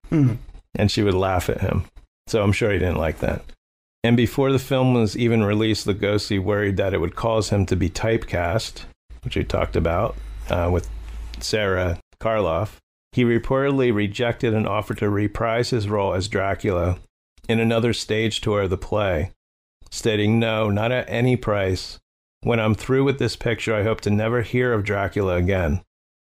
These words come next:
Speaker 2: I cannot stand it. I do not intend that it shall possess me." <laughs> Interestingly enough,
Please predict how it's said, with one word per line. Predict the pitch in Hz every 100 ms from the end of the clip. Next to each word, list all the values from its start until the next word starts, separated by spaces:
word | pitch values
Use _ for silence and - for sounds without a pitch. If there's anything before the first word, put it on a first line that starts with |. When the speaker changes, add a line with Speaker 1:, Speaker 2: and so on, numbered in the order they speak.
| _ -
Speaker 2:
I |
cannot | - 120 113 107
stand | - - 110 110 110
it. | 104 -
I | 107
do | 110
not | 107 101
intend | 101 90 113 117 110 107
that | 101 101 104 - - _ _ -
it | 107
shall | - 117 101
possess | - 104 92 104 104 -
me." | 85 82 - - -
<laughs> | 202 - _ _ _ _ - - -
Interestingly | 156 175 - - 131 120 110 - 135 123
enough, | 104 101 120 110 107 - -